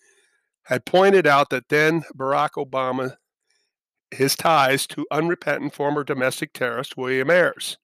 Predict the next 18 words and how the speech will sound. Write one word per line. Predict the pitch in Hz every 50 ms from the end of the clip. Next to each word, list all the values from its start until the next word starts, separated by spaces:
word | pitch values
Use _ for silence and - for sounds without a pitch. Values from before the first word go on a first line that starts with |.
| _ _ _ _ _ _ _ _ _ _ _ _ _ _ _ _ _
And | 135 131 147
then | 180 185 190
Senator | 180 - - 202 196 202 202 190 170 165
Biden | 131 _ 175 170 170 170 165 147 131
attacked | 120 - - - 139 139 135 131 - -
McCain | 127 - - 170 160 151 143 127
as | 123 113 -
a | -
coward | - - - 165 156 147 131 120 117 - _ _ -
who | 135
would | 135 131 135
not | 143 147 143 131 - _ _
dare | 165 175 165 143 120 110
say | - - - 127 123
that | 127 131 127 131 -
to | - 123
Obama | 117 120 120 131 131 131 131 123
directly. | 120 131 135 131 135 - - - -